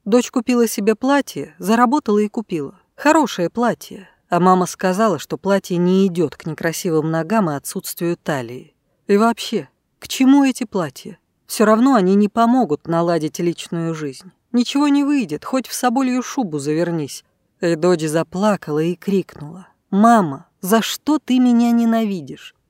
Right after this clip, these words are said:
Может, она надеялась, что мама обнимет ее и извинится, и скажет, что любит,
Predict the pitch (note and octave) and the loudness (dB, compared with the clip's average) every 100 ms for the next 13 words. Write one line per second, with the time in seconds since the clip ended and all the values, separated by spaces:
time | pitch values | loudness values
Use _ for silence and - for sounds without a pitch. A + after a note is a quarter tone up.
0 | _ _ _ - A#3 G3+ F3+ F3 F3 E3+ | _ _ _ 0 0 2 0 2 2 0
1 | D#3+ E3+ E3+ E3 D#3 - E3+ E3+ E3 D#3+ | 0 2 2 2 -2 -4 -2 0 0 0
2 | D#3+ E3 F3+ F3 D#3+ E3 E3 E3 D#3+ D3 | 0 0 2 2 -2 -4 -2 0 -2 -2
3 | D#3+ F3 A3 G3+ - - C#3+ C#3 C#3+ B2+ | 0 2 0 -2 -10 -12 -10 -10 -10 -12
4 | - D#3+ D3+ D3 - - D#3 G#3+ F3+ B2+ | -6 -6 -6 -10 -12 -6 -2 -2 -2 -10
5 | _ - | _ -20